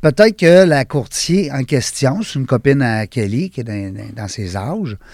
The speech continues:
Euh, peut-être qu'elle a manqué aussi. Ben, pas manqué, je veux pas y lancer le caillou, mais je veux dire, c'est des choses que tu peux voir avant.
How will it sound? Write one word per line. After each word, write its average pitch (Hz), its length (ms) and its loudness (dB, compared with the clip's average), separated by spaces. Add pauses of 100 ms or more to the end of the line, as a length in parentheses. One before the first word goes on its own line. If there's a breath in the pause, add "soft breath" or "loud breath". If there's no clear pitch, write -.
(480 loud breath)
Euh, 104 460 0
peut-être 143 440 -2
qu'elle 131 140 0 (380)
a 117 60 0
manqué 113 460 -2
aussi. 151 260 -4
Ben, 110 160 -4
pas 156 160 0
manqué, 156 380 -2
je 101 120 -4
veux 110 80 -2
pas 135 240 2
y 113 100 2
lancer 107 300 -4
le 117 60 -4
caillou, 143 300 0
mais 170 140 0
je 117 100 -4
veux 127 60 -2
dire, 156 180 2 (380 loud breath)
c'est - 160 -6
des 139 140 4
choses 180 260 4
que 156 80 2
tu - 120 -2
peux 139 120 2
voir 120 240 2
avant. 151 300 0